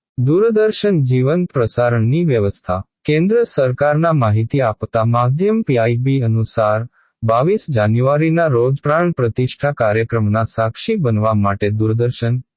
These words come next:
ડી ડી દ્વારા દેશના લોકો માટે વિશેષ વ્યવસ્થા કરવામાં આવી છે. હકીકતમાં, સમગ્ર પ્રસારણ ડી ડી દ્વારા કરવામાં આવી રહ્યું છે, જેના માટે અયોધ્યામાં રામ મંદિર અને તેની આસપાસ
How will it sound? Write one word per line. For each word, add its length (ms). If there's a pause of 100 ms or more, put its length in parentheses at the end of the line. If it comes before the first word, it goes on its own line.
(140)
ડી 200
ડી 260 (180)
દ્વારા 380
દેશના 480
લોકો 380
માટે 400
વિશેષ 560
વ્યવસ્થા 480
કરવામાં 640
આવી 220
છે. 300 (840)
હકીકતમાં, 880 (220)
સમગ્ર 500
પ્રસારણ 640
ડી 140
ડી 160
દ્વારા 380
કરવામાં 680
આવી 220
રહ્યું 400
છે, 360 (400)
જેના 360
માટે 420
અયોધ્યામાં 760
રામ 240
મંદિર 600
અને 220
તેની 360
આસપાસ 420